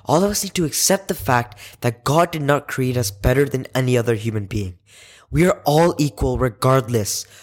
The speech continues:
of the color of our skin, and we all have the fundamental right to be treated equally. All of us should take a stand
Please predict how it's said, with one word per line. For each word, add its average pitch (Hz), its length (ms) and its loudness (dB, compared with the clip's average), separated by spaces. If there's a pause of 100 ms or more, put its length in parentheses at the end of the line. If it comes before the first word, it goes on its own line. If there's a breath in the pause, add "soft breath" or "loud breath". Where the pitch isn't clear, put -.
(100)
of 113 160 -2
the 117 60 -4
color 113 260 2
of 104 120 -2
our 104 100 -2
skin, 98 400 -8 (360 loud breath)
and 120 140 -2
we 139 100 -2
all 170 280 4
have 156 240 0
the 139 80 0
fundamental 135 640 -2
right 117 580 0 (380 loud breath)
to 120 60 -4
be 110 120 -2
treated 101 340 -6
equally. 90 460 -14 (1700 soft breath)
All 147 160 4
of 180 100 0
us 196 120 2
should - 180 -6
take - 160 -4
a 151 60 0
stand 123 580 0